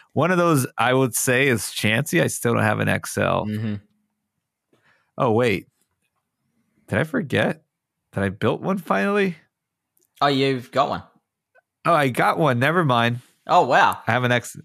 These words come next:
Speaker 1: <laughs> Never mind. So that one doesn't count. I ju-, I just built a lucky, shiny Flower Crown Chansey.
Speaker 2: You are a Chansey abuser.
Speaker 1: To level
Speaker 2: <laughs>
Speaker 1: fifty.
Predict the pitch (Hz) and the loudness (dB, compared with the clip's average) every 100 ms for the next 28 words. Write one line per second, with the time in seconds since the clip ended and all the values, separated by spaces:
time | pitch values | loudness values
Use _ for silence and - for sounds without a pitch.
0 | - 107 - 143 - 139 127 139 139 113 | -16 -10 -4 -4 -2 -2 0 -2 -2 -2
1 | - 107 117 113 117 120 113 107 - 98 | -4 -6 -2 0 0 0 -2 -4 -6 -6
2 | 90 - - 107 107 - - - - 120 | -8 -10 -4 -2 -2 -8 -14 -10 -6 -2
3 | 143 113 - 135 117 113 104 104 117 - | -2 -2 -2 -2 0 0 2 0 -2 -2
4 | 123 120 117 - 107 104 107 107 107 - | 0 2 0 0 0 0 0 -2 -4 -6
5 | - - _ _ _ _ - 120 107 104 | -14 -20 _ _ _ _ -6 -2 0 0
6 | - 101 95 92 98 - - 110 95 85 | -2 -2 0 -2 -6 -8 -4 -2 -2 -4
7 | - 78 78 - _ - 104 139 143 120 | -8 -8 -10 -16 _ -16 -10 -6 -4 -4
8 | 135 139 127 101 90 82 78 _ _ - | -6 -6 -6 -6 -8 -10 -12 _ _ -20
9 | _ _ _ - - 92 107 151 - - | _ _ _ -14 -8 -2 2 4 4 0
10 | - 135 - | 0 0 -2